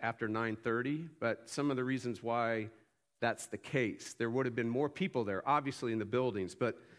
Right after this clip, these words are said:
that was the first day of election for a new mayor, so everybody was voting first before they went to work. It was also the first day of school from a summer break,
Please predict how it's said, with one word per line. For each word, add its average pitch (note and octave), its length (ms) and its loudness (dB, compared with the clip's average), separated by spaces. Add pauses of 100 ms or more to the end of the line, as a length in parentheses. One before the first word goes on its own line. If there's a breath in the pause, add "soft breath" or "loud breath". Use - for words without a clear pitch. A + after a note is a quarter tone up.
(240 loud breath)
that D3+ 180 4
was D#3+ 200 2
the C3 100 0
first D#3+ 420 0
day D3 180 4
of C3 100 2
election B2 480 0
for A#2+ 160 -2
a A#2 40 0
new B2+ 160 0
mayor, B2+ 520 2 (320 soft breath)
so C3 160 0
everybody C3+ 540 2
was A2+ 200 -2
voting C3+ 560 2
first C#3+ 460 -2
before B2+ 340 -2
they A#2+ 100 2
went G#2+ 260 0
to G#2 80 -4
work. F#2 280 -2
It A2 80 0
was C3+ 160 -2
also D#3+ 300 2
the C#3 100 0
first D3+ 400 -2
day C#3+ 160 4
of B2 80 0
school D3+ 600 2
from B2+ 200 -2
a B2 60 -2
summer C3+ 320 0
break, C#3+ 380 2